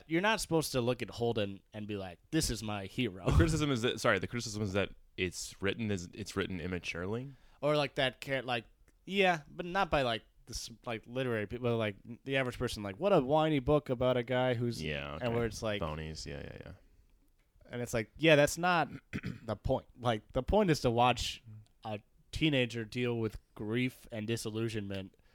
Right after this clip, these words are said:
Speaker 1: And, like, if it was, like, a thirty-year-old man going through that, you'd be like, "What a sophisticated piece of
Speaker 2: Exactly. I
Speaker 1: literature."
Speaker 2: think it's, yeah, I think it's very sophisticated. It's very, like, representative of, like,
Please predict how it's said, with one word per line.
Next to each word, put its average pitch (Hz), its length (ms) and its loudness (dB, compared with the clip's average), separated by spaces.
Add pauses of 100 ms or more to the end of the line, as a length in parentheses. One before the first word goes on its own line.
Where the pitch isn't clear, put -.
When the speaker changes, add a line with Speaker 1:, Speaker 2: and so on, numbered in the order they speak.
(240)
Speaker 1:
And, 110 160 -2
like, 110 320 -2
if 123 160 0
it 135 60 6
was, 135 200 6
like, 131 140 4
a 120 80 4
thirty-year-old 135 540 4
man 143 260 4
going 107 260 0
through 107 180 -4
that, 101 160 -4
you'd 98 100 -10
be 95 60 -8
like, 92 180 -12
"What 156 140 -10
a 104 80 -8
sophisticated - 880 -6
piece 101 200 -2
of 117 60 6
Speaker 2:
Exactly. 107 380 2
I 85 40 -4
Speaker 1:
literature." - 240 -4
Speaker 2:
think 107 120 -2
it's, - 220 -6
yeah, 92 200 -2
I 78 60 -6
think 110 180 -10
it's - 140 -8
very 98 380 -2
sophisticated. 90 520 -4
It's 87 140 -8
very, 92 400 2
like, 82 340 -4
representative 87 680 -4
of, 82 160 -6
like, 82 340 -4